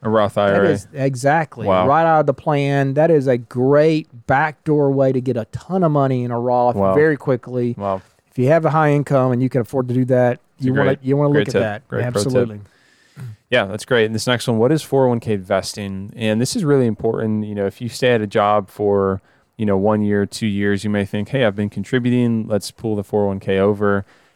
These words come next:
Speaker 1: Your contributions will roll over. They're automatically a hundred percent vested. Your employer match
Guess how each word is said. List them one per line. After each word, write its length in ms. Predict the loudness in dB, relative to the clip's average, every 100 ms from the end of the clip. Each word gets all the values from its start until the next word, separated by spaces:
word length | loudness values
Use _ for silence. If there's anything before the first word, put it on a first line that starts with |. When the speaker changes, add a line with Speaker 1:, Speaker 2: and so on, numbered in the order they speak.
| _ _
Speaker 1:
Your 360 | -2 2 2 2
contributions 1000 | 0 -2 -2 -4 -4 -4 -6 -6 -8 -2
will 240 | 0 2
roll 260 | 2 2 2
over. 320 | 0 0 0
They're 260 | 0 0
automatically 680 | 0 0 0 -2 -2 -4 -6
a 40 | -4
hundred 280 | -6 -8 -10
percent 340 | -10 -8 -8
vested. 560 | -2 -2 0 -2 -2 -4 _ _ _
Your 280 | -4 0 0
employer 1000 | -2 -8 -2 2 2 2 0 2 2 0
match 800 | -2 -2 0 -2 -4 -12 -18